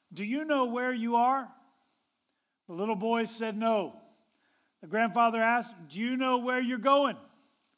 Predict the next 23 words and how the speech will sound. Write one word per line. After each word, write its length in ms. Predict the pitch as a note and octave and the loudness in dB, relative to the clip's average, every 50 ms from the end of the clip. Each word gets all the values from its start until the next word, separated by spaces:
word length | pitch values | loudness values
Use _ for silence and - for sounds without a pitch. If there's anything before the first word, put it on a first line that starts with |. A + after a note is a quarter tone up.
| _ _ _ _ _ _ _ _ _ _ _ | _ _ _ _ _ _ _ _ _ _ _
The 60 | E3+ | -14
little 260 | D#3+ E3+ G3 G#3 G#3+ G#3 | -10 -6 -4 -4 -4 -4
boy 320 | F3+ A3 A3 A3 A3 G#3+ | -2 -2 0 0 0 0
again 420 | G#3 F#3 F3 B3 A#3+ A3+ G#3+ G3+ | -2 -2 -2 -2 -2 0 -2 -4
said, 320 | - - - A3 G#3+ G#3+ G#3 | -8 -8 -4 -2 -2 -2 -2
"No." 340 | A3+ B3 B3 A#3+ G#3 - - - _ _ _ _ _ _ _ _ _ _ _ _ _ _ _ _ _ _ _ _ | -2 0 2 2 0 0 -6 -14 _ _ _ _ _ _ _ _ _ _ _ _ _ _ _ _ _ _ _ _
The 80 | G3 | -8
grandfather 640 | D#3+ G#3+ A#3 A#3+ A#3 E3+ G3+ A#3 A3 A3 A3 G#3 G3 | -2 0 0 0 0 0 2 4 4 4 4 2 -2
kind 300 | - - A#3 A3+ A3 G#3 F#3+ | -4 -2 -2 -2 -2 -2 -4
of 200 | G3+ G3+ G3 F3+ | -8 -12 -14 -14
began 360 | G3 F3 G3+ A#3 A3+ A3+ A3 | -12 -4 -2 0 0 0 -2
to 140 | A3+ A3 A3 | -2 -4 0
laugh 440 | G#3+ A3+ A#3 A#3 A#3 A3+ A3+ - | 2 4 4 4 4 2 0 -2
a 40 | A3+ | -6
little. 220 | G#3 G#3+ A3+ A#3 A#3+ | -4 -2 -2 0 0
He 80 | A#3 | -2
said, 180 | A3 - A#3 A#3 | -4 -4 -4 -2
"Well, 340 | A3+ A3+ A3+ G#3+ - - - | 0 2 2 2 0 -2 -8
I 100 | F#3 G3 | -6 -6
guess 320 | F#3+ E3 A3+ A#3 A3 A3+ A#3 | -4 -2 -2 -2 -2 -2 -4
you're 140 | A#3+ B3 B3 | -6 -2 2
lost 480 | C4 C#4 D4+ D#4+ D#4 - - - G3 | 4 4 6 6 4 4 2 -4 -6
then." 340 | G#3+ A#3 A3 G3+ F3 B2+ G#2+ | -2 -2 0 0 -2 -4 -8